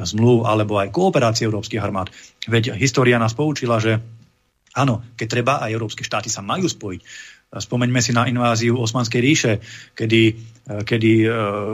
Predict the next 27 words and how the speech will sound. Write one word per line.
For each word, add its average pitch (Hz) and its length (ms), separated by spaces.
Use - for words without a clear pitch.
v 113 80
bitke 117 240
pri 120 160
Viedni 120 400
sa 113 160
spojili 113 400
naozaj 120 320
kresťanské 117 480
armády 113 480
z 107 160
minimálne 117 400
strednej 113 480
Európy 120 400
a 113 160
na 110 160
čele 117 160
s 110 80
Jánom 113 240
Sobieským 113 480
v 117 80
tisíc 120 80
šesťsto 113 320
sedemdesiatom 117 400
treťom 113 400
porazili, 117 480
porazili 117 480
Osmanov. 113 560